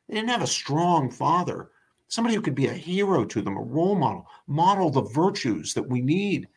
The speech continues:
in young men, the strength, the courage, the humility, the, the willingness and desire to serve, to serve their wives, to serve their, their children." Fatherhood is a vocation. It's all about serving.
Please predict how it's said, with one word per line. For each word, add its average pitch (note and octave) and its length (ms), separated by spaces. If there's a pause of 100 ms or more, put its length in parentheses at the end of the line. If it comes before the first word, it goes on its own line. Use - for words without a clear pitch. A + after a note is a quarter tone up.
(400)
in G#2+ 220
young F#2 260
men, E2+ 320 (240)
the B2 80
strength, - 520
the - 80
courage, D#3+ 640
the G#2+ 80
humility, A#2+ 840 (480)
the, D#3+ 240
the D#3 160
willingness E3+ 720
and C3 120
desire D#3+ 540
to - 160
serve, D#3+ 680 (320)
to C3+ 120
serve D3+ 880
their F#2+ 140
wives, E2 520 (320)
to A2+ 120
serve D3+ 760
their, E2+ 360 (500)
their F2+ 120
children." - 360
Fatherhood F3+ 400
is D3+ 120
a C#3 40
vocation. D3+ 560
It's F2+ 120
all C#3 140
about - 260
serving. - 580